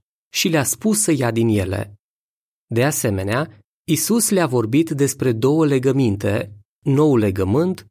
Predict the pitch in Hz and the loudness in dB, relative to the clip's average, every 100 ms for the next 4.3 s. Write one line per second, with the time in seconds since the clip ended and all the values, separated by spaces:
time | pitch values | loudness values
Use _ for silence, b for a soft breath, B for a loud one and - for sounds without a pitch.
0 | _ - 190 175 131 127 156 151 131 - | _ -2 0 2 2 0 0 0 -2 -2
1 | - - 113 107 98 92 - _ _ _ | -2 -2 -2 0 -2 -6 -14 _ _ _
2 | _ _ _ _ - 123 - 180 - 185 | _ _ _ _ -6 -4 0 -2 0 -2
3 | 175 - 165 170 165 180 - 170 160 123 | -2 0 0 0 0 -2 0 -2 0 -2
4 | 104 113 135 | 0 0 0